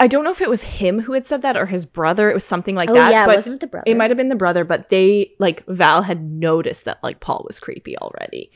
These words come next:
Speaker 2: Yeah.
Speaker 1: Which, 'cause he was always talking about, like, raping bitches and stuff, and, and Val's like, "Why do you talk about women that <laughs> way? Like, why are you like this?" So they had brought these women over, and Paul was, like, I guess, like, hooking up with her in the same room as Val, and then she, like, scratched his back, like,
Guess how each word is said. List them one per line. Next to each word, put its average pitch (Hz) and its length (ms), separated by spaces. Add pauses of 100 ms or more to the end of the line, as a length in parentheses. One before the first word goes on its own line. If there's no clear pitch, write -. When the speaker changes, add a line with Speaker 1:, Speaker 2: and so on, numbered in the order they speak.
Speaker 2:
Yeah. - 140 (160)
Speaker 1:
Which, - 260
'cause 233 120
he 214 60
was 208 100
always 180 200
talking 165 240
about, 156 160
like, 143 220
raping 156 340
bitches - 420
and - 100
stuff, - 320
and, - 240 (140)
and 156 240
Val's - 220
like, - 160
"Why - 200
do 208 100
you 233 340
talk - 260
about 202 220
women 220 320
that 160 180
<laughs> - 20
way? 247 440
Like, 180 320 (300)
why 170 200
are 190 80
you 196 160
like 185 260
this?" - 280 (320)
So 165 420 (760)
they 185 140
had 185 100
brought 175 240
these 208 180
women 170 220
over, 165 360
and 165 160
Paul 165 220
was, 160 140
like, 147 340
I 175 60
guess, - 240
like, 139 180 (360)
hooking 180 260
up 160 100
with 160 120
her 156 280
in 165 140
the 151 60
same 160 280
room 208 220
as 175 140
Val, 170 420
and 170 120
then 151 140
she, 156 640
like, 151 180
scratched - 480
his 156 160
back, 147 340
like, - 280